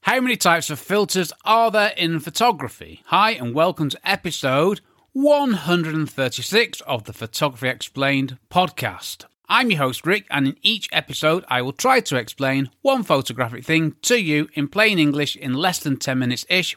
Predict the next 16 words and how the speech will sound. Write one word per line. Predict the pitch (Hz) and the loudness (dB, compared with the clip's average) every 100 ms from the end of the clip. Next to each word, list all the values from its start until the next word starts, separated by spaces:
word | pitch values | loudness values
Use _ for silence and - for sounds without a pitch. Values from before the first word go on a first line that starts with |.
| - | -4
without | 269 233 135 117 | 2 4 2 0
the | 143 | 0
irrelevant | 123 104 98 104 107 | 0 0 -4 -8 0
details. | 156 135 123 95 87 - - _ _ | 0 0 -4 -6 -12 -18 -20 _ _
What | 123 113 | -4 -2
I | 117 | -2
tell | - 214 202 | 2 2 4
you | 170 | 2
is | 175 143 | 0 -4
based | - 120 - | -2 -2 -2
on | 110 | -2
my | 110 | 0
lifetime | 143 175 165 151 147 117 | 2 2 2 2 2 0
of | 113 | -4
photographic | - 196 - 120 - 127 | 0 0 0 -6 -4 -6
experience | 104 - 147 143 139 135 | -6 0 2 4 2 0